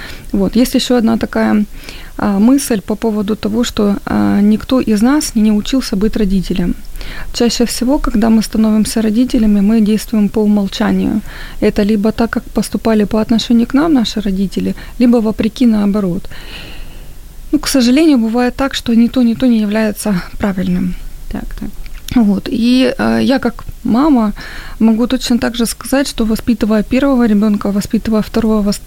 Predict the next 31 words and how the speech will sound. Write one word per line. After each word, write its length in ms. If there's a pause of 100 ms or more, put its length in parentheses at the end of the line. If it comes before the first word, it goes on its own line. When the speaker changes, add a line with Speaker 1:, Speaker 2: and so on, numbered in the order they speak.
(100)
Speaker 1:
воспитывая 580
третьего, 420
я 340
абсолютно 580
по-разному 560
это 160
делаю. 420 (600)
И 440
абсолютно 540
ответственно 500
заявляю, 520
что 160
я 160
делала 320
очень 300
много 280
ошибок 360
по 180
отношению 580
к 100
своим 340
детям. 400 (1120)
И 360
очень 260
хотела 460
бы 160
помочь 500
родителям, 560
которые 520
не 280
знают, 560